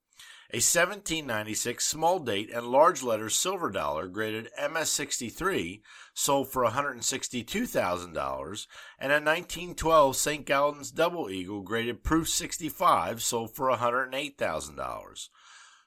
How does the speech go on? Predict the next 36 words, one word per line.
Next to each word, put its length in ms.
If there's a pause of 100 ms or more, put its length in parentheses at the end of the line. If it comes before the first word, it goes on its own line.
Total 400
for 180
the 120
top 360
nine 320
graded 380
N 160
G 140
C 200
coins 360
at 100
this 160
auction 480
realized 480
a 60
whopping 720
one 340
million 540 (160)
one 300
hundred 380
ninety-seven 640
thousand 440
dollars. 680 (1200)
Heading 300
on 200
over 260
to 60
the 220
other 260
coast, 580 (100)
at 140
the 120
Long 420
Beach 320
Collectibles 580
Expo, 600